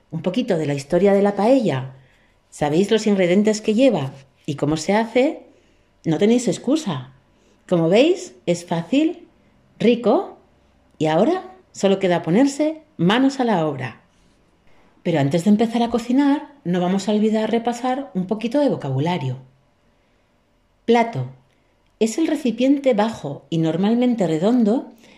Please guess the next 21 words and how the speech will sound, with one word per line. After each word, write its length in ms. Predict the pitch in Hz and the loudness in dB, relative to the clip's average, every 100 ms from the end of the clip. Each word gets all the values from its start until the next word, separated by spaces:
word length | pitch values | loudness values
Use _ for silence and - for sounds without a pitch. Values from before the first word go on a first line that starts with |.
| _ | _
empleado 480 | 170 165 160 160 220 | -4 -2 0 0 0
para 160 | 240 208 | 0 -2
servir 380 | - 151 160 180 | -2 -2 -2 -2
los 160 | 180 | -2
alimentos, 680 | 165 135 233 285 143 131 - - - _ _ _ - | -2 0 0 0 -2 -8 -10 -20 -20 _ _ _ -4
pero 220 | 175 165 | -2 0
también 320 | 139 147 208 | -2 0 0
se 120 | 240 247 | 0 -2
refiere 560 | 240 240 262 302 302 - | -2 0 0 2 -2 -2
a 80 | 170 | -2
los 180 | 165 | -2
alimentos 480 | 156 143 147 156 214 | -2 -2 -2 -2 -2
que 120 | 233 | -2
se 120 | 226 147 | -2 -4
sirven 400 | 156 143 139 147 | -6 -4 -2 0
en 80 | |
él. 300 | 208 180 143 - _ _ _ _ - | 0 -2 -4 -14 _ _ _ _ -10
O 80 | |
sea, 360 | 160 170 135 131 | -4 -2 -4 -4
podemos 340 | 165 147 160 | -4 -2 -4
decir 540 | 170 175 233 202 - | -4 -4 0 -2 -2